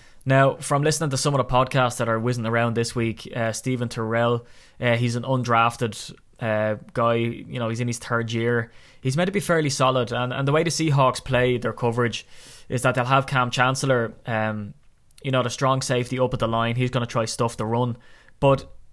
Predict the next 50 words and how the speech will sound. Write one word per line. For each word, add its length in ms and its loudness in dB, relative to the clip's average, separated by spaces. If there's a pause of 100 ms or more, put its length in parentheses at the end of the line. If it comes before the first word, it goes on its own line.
(220)
in 140 2
a 100 6
way, 400 4
Cam 280 0
Chancellor 440 2
has 120 -2
only 280 0
really 300 0
got 160 0
to 80 -2
watch 300 2
for 280 -2
the 160 -6
inventive 460 -2
stuff 240 -4
that's 160 -8
come 160 -4
out 80 -4
of 80 -6
the 80 -6
backfield, 500 0
because 220 -6
we 60 -4
don't 200 -2
particularly 360 -8
have 120 -6
a 40 -4
running 240 -4
game. 200 -4
We've 120 -10
seen 180 -4
Starks 400 -2
run 140 -4
from 120 -12
side 260 -6
to 40 -10
side. 380 -2 (540)
Um, 280 0
so 200 0
Cam 220 0
Chancellor 400 0
is 120 -2
more 260 2
so 180 2
gonna 160 -2
be 120 -4
on 100 -4
the 60 -8
slot 340 -4
guy. 240 -2